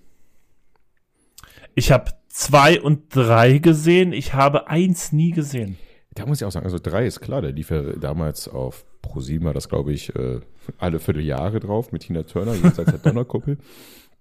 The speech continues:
Speaker 2: Oder du hast einfach mal California Love von Tupac, <laughs> das Musikvideo gesehen, da war ja auch größtenteils,
Speaker 1: Ja.
Speaker 2: äh, alles da so involviert. Den zweiten Teil habe ich, ich weiß nicht, ob ich den ganz gesehen habe, aber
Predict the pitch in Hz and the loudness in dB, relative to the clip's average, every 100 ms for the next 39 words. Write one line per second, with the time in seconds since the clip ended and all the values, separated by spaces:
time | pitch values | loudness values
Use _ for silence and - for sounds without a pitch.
0 | _ _ _ _ _ - _ _ - 92 | _ _ _ _ _ -20 _ _ -10 -6
1 | 80 85 - 78 78 76 76 85 80 - | -4 -4 -4 -4 -4 -6 -4 -4 -4 -2
2 | 87 78 76 95 113 - 110 - 82 80 | -4 -4 -4 -6 -6 -2 -4 -2 -8 -6
3 | 113 117 - - - - - - 76 113 | -4 -2 -2 -6 -6 -10 -14 -12 -10 -10
4 | 127 110 104 107 113 107 85 - 85 - | -6 -4 -4 -4 -4 -4 -4 -2 -2 -4
5 | 101 - - 90 92 101 - - - _ | -4 -6 -6 -6 -6 -6 -12 -18 -20 _
6 | - - - - - - - 147 - 90 | -20 -20 -20 -20 -20 -18 -4 2 2 2
7 | 90 - - - 87 - 90 87 82 76 | -2 -6 -8 -8 -8 -8 -8 -6 -8 -10
8 | _ _ - 87 85 90 - _ _ _ | _ _ -10 -6 -4 -4 -6 _ _ _
9 | _ _ _ 113 95 87 - 175 160 139 | _ _ _ -12 -8 -6 -2 -2 -2 -4
10 | 127 147 151 143 - - 110 98 - - | -2 0 0 -2 -6 -10 -8 -8 -10 -18
11 | _ _ 120 - 123 151 - 120 104 196 | _ _ -20 -12 -6 -6 -4 -6 -4 -6
12 | - 101 87 82 101 | -6 -6 -4 -4 -4